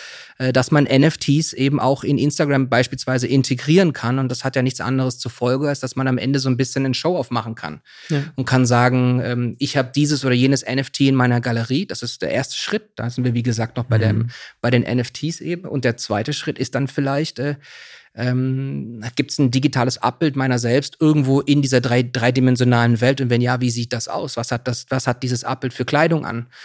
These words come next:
Speaker 2: Ja.
Speaker 1: Also im Grunde alles, was wir hier in der physischen Welt machen, übertragen wir später auf die digitale. Und es wird wahrscheinlich auch genauso kommen.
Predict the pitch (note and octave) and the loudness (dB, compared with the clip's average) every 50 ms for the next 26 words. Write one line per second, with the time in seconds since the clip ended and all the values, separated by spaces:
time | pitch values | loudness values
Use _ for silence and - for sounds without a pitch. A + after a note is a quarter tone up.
0 | - D3+ C#3+ D3+ - - B2 - - E3 D3 C3+ E3+ G3+ G3 F3 - C#3 E3 F#3+ | -2 0 0 0 0 0 -2 0 0 0 2 4 6 6 6 6 4 4 2 2
1 | F#3 - D3+ - - C#3 B2+ D3 C#3+ C3+ A#2+ - E3+ F#3 E3+ D#3+ C3 - C3+ B2 | 2 0 -2 -2 -2 0 2 4 4 2 4 4 4 6 6 4 2 2 2 2
2 | C3 B2+ B2+ B2 - B2+ A#2+ - C#3 C3 C3+ C3 - - A#2+ A#2+ B2+ C#3 C#3 C3 | 2 2 2 0 -2 -4 -2 -2 -2 -2 -2 -4 -2 0 0 0 0 0 -2 -2
3 | - - C#3 C#3+ C3 - C3+ B2+ B2 C3+ C3 C3+ - C3 C#3 D3+ D3+ C#3 - D#3 | -2 -2 -2 -2 -2 -2 -4 -4 -2 -2 -2 -2 0 2 2 2 2 0 -2 -2
4 | C3+ - D3+ - - D#3 D#3 C#3+ B2+ C3+ B2+ - D#3+ D3 C#3+ D#3 E3 D3+ D#3+ D3+ | -2 -2 -2 -2 -2 -2 -2 -2 -2 -4 -2 0 0 2 4 4 2 2 0 0
5 | - F#3 F#3+ C#3+ D3 F3+ F3+ | 0 0 0 0 0 -2 -4